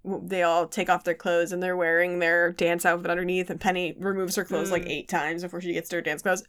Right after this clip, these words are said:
Speaker 1: which was very funny.
Speaker 2: Yeah.
Speaker 1: But
Speaker 2: Because typical animated show where they wear
Speaker 1: Mm.
Speaker 2: the same thing every episode. So it's
Speaker 1: Yeah.
Speaker 2: just like, "Ah, can't get rid of this outfit."
Speaker 1: Yeah, which is very funny. But,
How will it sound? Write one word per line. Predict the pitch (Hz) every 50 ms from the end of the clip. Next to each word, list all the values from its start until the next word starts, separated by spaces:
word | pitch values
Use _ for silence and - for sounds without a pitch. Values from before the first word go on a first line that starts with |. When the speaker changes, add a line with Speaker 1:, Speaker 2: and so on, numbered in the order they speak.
| -
Speaker 1:
which | 220 247 247
was | 254 202
very | 202 180 170
funny. | 170 - 131 90 76 71 - _ _ _ _ _ _ _ _ -
Speaker 2:
Yeah. | - 180 165 - - 185 - _ - - - - - - - - -
Speaker 1:
But | - 185 175 160
Speaker 2:
Because | 226 - 226 196 180 175 - - - - - - - - - _ _ _ - 196 -
typical | - - - 196 - 202 185 175 170 170 160 - - _ - _ _ -
animated | 175 180 175 170 165 165 165 165 165 165 165 - -
show | - - - 165 160 160
where | 156 160 156
they | 151 156 156 156 151
wear | 160 156 151
Speaker 1:
Mm. | 160
Speaker 2:
the | 160
same | - - 156 151 -
thing | 160 156 151
every | 156 - 156 151
episode. | 151 151 - 165 - - 156 151 165 170 175
So | - 185
it's | 185 170
Speaker 1:
Yeah. | 127 107
Speaker 2:
just | 104 -
like, | 202 - -
"Ah, | 196 226 233 - _
can't | - 185 180 170
get | - - -
rid | 208 220 226
of |
this | 220 262 254 247
outfit." | 214 196 196 185 196 190 190 - - - _ _ _ _ _ -
Speaker 1:
Yeah, | 208 180 156 120
which | 110 170 180 -
is | 180 190
very | - - 110 - -
funny. | - - - - - - - 214 - - _ _ _ _ _ _ _ _ _ _ _ _ _ _
But, | - 190 180 175 170 175 - -